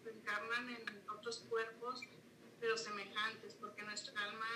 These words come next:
quiere sentir, quiere experimentar. Entonces, busca al mejor cuerpo para poder trascender y experimentar lo que quiere vivir.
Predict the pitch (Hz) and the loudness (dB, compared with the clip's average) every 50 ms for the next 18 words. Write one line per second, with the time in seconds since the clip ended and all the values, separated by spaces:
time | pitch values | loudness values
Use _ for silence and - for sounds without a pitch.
0 | 233 233 233 233 233 233 226 233 233 226 - 220 226 214 233 220 214 - - 214 | 0 -2 -4 -6 2 2 4 4 4 0 0 -6 -8 -8 -8 -8 -8 -6 -6 -6
1 | 220 - - - 226 208 208 202 196 190 185 - - - - - - - 180 - | -4 -6 -8 -8 -6 -8 -8 -8 -8 -8 -8 -6 -6 -8 -8 -10 -14 -16 -16 -16
2 | - - - 208 196 185 202 202 202 196 - 226 220 220 214 - - - - - | -14 -14 -12 -12 -12 -6 -2 -2 -2 -2 0 0 0 0 0 -2 -6 -8 -12 -12
3 | - - - - - - 233 453 453 453 - 226 - 453 226 226 226 - - - | -14 -14 -16 -12 2 6 8 8 8 8 6 6 6 8 8 8 8 8 6 2
4 | - - 208 208 208 208 202 202 - 226 226 233 233 - - - 226 240 247 - | 0 0 0 2 2 0 0 0 2 2 2 2 0 -4 -2 4 4 6 6 4
5 | - - - - 214 - - - - - - - - - - - 202 202 196 190 | 2 -2 -6 -10 -8 -8 -8 -8 -10 -14 -18 -18 -18 -16 -10 -6 -2 -2 -2 -2
6 | 190 190 190 190 196 202 202 202 202 - - - - - - - - - - - | -2 -2 -2 -2 0 -2 -2 -4 -6 -10 -14 -16 -16 -16 -16 -16 -16 -18 -18 -16
7 | - - - - - - 226 220 226 220 - 233 214 208 214 220 226 226 226 220 | -16 -16 -16 -16 -8 2 4 4 4 4 2 -2 -2 0 2 4 6 6 4 4
8 | 208 196 196 - - 196 190 185 185 190 185 185 - 180 180 185 185 - - - | 0 -2 -2 -2 -6 -6 -4 -4 -2 -2 -4 -2 -2 -2 -2 -2 -2 -4 -8 -8
9 | - - - - - - - - - - | -8 -8 -8 -4 -4 -6 -6 -6 -10 6